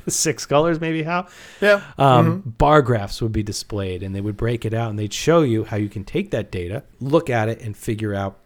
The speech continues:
Speaker 1: you know, looking at the demographics and what you answered, that, you know, the people in, on the East Coast, you know, were less popular for this topic, and the people on the West Coast were more pro this topic. And it was really, really very unique.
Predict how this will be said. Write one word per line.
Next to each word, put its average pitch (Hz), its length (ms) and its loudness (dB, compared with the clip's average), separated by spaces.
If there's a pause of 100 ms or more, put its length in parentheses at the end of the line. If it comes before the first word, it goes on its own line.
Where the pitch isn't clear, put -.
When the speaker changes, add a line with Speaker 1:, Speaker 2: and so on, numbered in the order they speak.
(140)
Speaker 1:
you 117 80 -14
know, 110 60 -8
looking 127 420 -2
at 113 100 -6
the 113 80 -10
demographics 117 720 -4
and 98 140 -6
what 147 180 -2
you 120 140 -6
answered, 127 480 -6
that, 98 160 -12
you 107 100 -12
know, 87 120 -12
the - 100 -20
people 131 400 -8
in, 104 260 -8
on 104 140 -6
the 85 160 -14
East 196 260 -4
Coast, - 400 -12 (540)
you 101 80 -12
know, 101 120 -8
were 104 380 -8
less 117 340 -2
popular 117 480 -8
for 101 160 -12
this 110 200 -8
topic, 101 460 -8
and 90 140 -10
the 90 40 -12
people 110 280 -10
on 101 60 -8
the 101 80 -10
West - 280 -8
Coast - 300 -14
were 92 80 -10
more 104 240 -8
pro 156 320 2
this 104 180 -4
topic. - 400 -12
And 131 140 -10
it 202 80 -6
was 196 280 -2 (220)
really, 262 420 4
really 156 280 4
very 127 320 4
unique. 110 320 -2